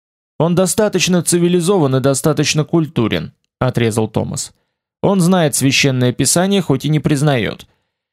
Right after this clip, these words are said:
Иной раз мне кажется, что он встречался со всеми великими пророками, настолько хорошо знает их речи и даже мысли».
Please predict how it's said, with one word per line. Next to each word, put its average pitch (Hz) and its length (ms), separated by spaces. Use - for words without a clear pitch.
Иной 156 280
раз 202 220
мне 180 180
кажется, 185 460
что 165 200
он 170 100
встречался 156 640
со 147 200
всеми 151 320
великими 143 500
пророками, 143 640
настолько 139 560
хорошо 135 480
знает 127 380
их 131 120
речи 165 340
и 131 60
даже 151 280
мысли». 196 420